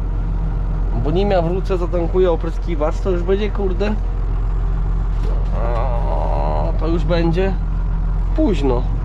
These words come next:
A tak bym ćmiknął sobie tu. No i tak chyba zrobię. Dobrze byłoby w ogóle przejechać jeszcze inaczej.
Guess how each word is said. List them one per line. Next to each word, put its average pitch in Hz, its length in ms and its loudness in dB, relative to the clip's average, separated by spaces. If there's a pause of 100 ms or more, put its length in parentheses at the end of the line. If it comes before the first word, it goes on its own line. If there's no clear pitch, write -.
(3000)
A - 80 -2
tak 160 160 0
bym 165 220 2
ćmiknął 175 560 0
sobie 156 280 -2
tu. 196 400 2 (1120)
No 185 300 2
i - 20 0
tak 165 180 -2
chyba 156 300 0
zrobię. 131 440 -2 (2500)
Dobrze 151 260 0
byłoby 160 260 0
w 156 80 2
ogóle 170 260 0
przejechać 170 580 -2 (680)
jeszcze 170 400 2
inaczej. 135 480 0